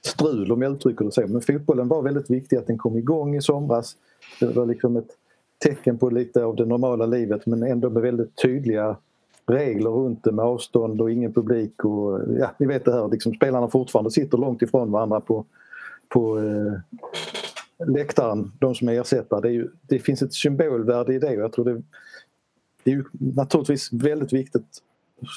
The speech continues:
att idrotten kan vara det här symbolvärdet också som en länk till det mer normala, men, men jag tror att vi får, eh, eh, hur ska man uttrycka det?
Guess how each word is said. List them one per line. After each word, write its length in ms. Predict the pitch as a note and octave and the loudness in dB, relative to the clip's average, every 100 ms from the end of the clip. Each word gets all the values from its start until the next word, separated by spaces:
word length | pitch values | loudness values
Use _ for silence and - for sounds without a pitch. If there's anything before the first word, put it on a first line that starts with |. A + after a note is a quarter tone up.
| - | -4
att 180 | A#2 C3 | -2 -2
idrotten 400 | C3 B2+ B2 A#2 | -2 -2 0 0
kan 200 | A#2+ A#2+ | 0 2
vara 200 | C3+ A#2 | 2 2
det 100 | C#3+ | 0
här 100 | A#2+ | 0
symbolvärdet 680 | B2+ B2 A#2 A2 G#2+ A2 | 0 0 0 0 0 0
också 520 | A#2+ - A2+ G#2 G#2 A2 | -2 0 0 0 -4 -6
som 360 | - - B2+ | -6 0 0
en 100 | A#2+ | 0
länk 300 | C3 A2+ A2 | 0 -2 0
till 100 | A#2+ | 2
det 60 | A2 | 2
mer 180 | A#2 G#2 | 2 0
normala, 420 | G#2+ A2+ G2 G2 | 0 0 0 0
men, 240 | A2 G#2+ - - _ _ | -2 -4 -8 -20 _ _
men 100 | - | -2
jag 120 | A2 G#2+ | -2 2
tror 160 | A#2 | 0
att 120 | A2 | 0
vi 80 | A2+ | 0
får, 380 | A2 A#2 G#2+ A2+ G#2+ _ _ _ _ _ _ _ _ _ _ _ - - - _ - | 2 2 2 0 -2 _ _ _ _ _ _ _ _ _ _ _ -18 -16 -18 _ -2
eh, 120 | B2+ | 0
eh, 460 | B2 A#2 A2+ A2 G#2+ - - _ - | 2 2 0 0 -4 -8 -20 _ -4
hur 60 | C3 | 0
ska 140 | C3 | 2
man 100 | B2+ | 2
uttrycka 380 | C3+ - B2 G#2+ | 0 -2 0 0
det? 140 | G2+ | -2